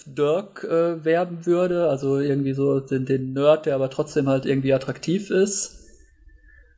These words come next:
Und Mary Weber selber sagt, dass jede Story immer in einem emotionalen Bogen begründet sein muss, statt immer nur vom Witz auf die Story zu kommen, weil andersrum wird's halt nicht funktionieren,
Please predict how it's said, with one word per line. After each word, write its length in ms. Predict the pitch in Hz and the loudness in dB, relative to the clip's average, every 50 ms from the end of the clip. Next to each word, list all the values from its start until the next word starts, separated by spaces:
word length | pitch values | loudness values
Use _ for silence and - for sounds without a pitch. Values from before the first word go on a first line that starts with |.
| _ _ _ _ | _ _ _ _
Und 440 | _ - 151 151 156 160 156 - 143 | _ 0 0 2 2 -2 -4 -6 -4
Mary 340 | 147 147 156 160 156 151 147 | 0 2 2 2 2 0 -2
Weber 400 | 151 147 151 151 143 143 143 143 | -2 -2 0 2 2 2 2 0
selber 400 | 143 147 143 151 170 170 151 151 | -2 -2 -2 0 0 0 0 0
sagt, 320 | 151 156 147 151 147 - | 2 0 0 0 0 -2
dass 160 | 160 147 147 | -4 -4 -2
jede 200 | - 147 151 147 | -2 0 0 0
Story 440 | 147 - - 147 143 143 143 139 139 | -2 0 2 2 2 4 2 0 0
immer 460 | 139 139 139 143 135 131 139 143 - - _ _ _ _ _ | -2 0 0 0 2 2 0 -2 -4 -14 _ _ _ _ _
in 160 | 143 143 143 | -6 0 2
einem 180 | 139 139 135 127 | 2 2 2 2
emotionalen 920 | 139 147 147 135 139 - 156 131 131 131 131 139 143 139 135 131 135 131 131 | 0 -2 -2 -4 -2 -4 -4 -2 0 0 0 2 2 0 0 -2 -6 -8 -2
Bogen 300 | - 139 135 139 139 135 | 0 2 2 2 0 -2
begründet 460 | 131 123 131 139 135 135 131 127 - | -2 0 2 2 4 2 2 -2 0
sein 220 | 135 127 127 127 131 | 0 2 2 2 0
muss, 120 | 131 131 | -2 -4
statt 260 | - - 139 127 - | -2 -2 0 0 0
immer 200 | 110 - 135 127 | 0 0 0 0
nur 300 | 127 131 127 127 127 123 - | 0 2 2 2 2 0 -2
vom 240 | - 127 131 127 | -4 -4 -2 2
Witz 640 | 123 139 139 135 - - - - - - - - - - | 2 0 0 0 -8 -8 -8 -8 -10 -12 -18 -20 -18 -12
auf 240 | - - - - - | -8 -4 -4 -4 -4
die 80 | - - | -6 -10
Story 380 | - - 135 127 127 120 113 | -2 2 4 4 4 2 -2
zu 160 | 113 - 120 110 | -2 -4 -8 -8
kommen, 600 | - - 120 117 117 120 117 120 127 131 131 - _ _ | -2 0 0 0 2 0 -2 -2 -4 -6 -8 -14 _ _
weil 200 | - 123 120 120 - - - | -2 -2 -2 -2 -4 -8 -4
andersrum 520 | - - 123 123 117 117 - 139 123 123 127 | -2 0 2 2 0 -2 -2 -2 -2 0 -2
wird's 200 | 123 123 - - | -4 -2 0 0
halt 240 | 123 117 113 - | 0 0 0 -2
nicht 140 | 127 120 - | -8 -8 -4
funktionieren, 720 | - 135 127 - 135 123 123 127 131 131 123 123 127 - | -4 -4 -4 -4 -4 -2 0 4 4 4 4 2 -2 -6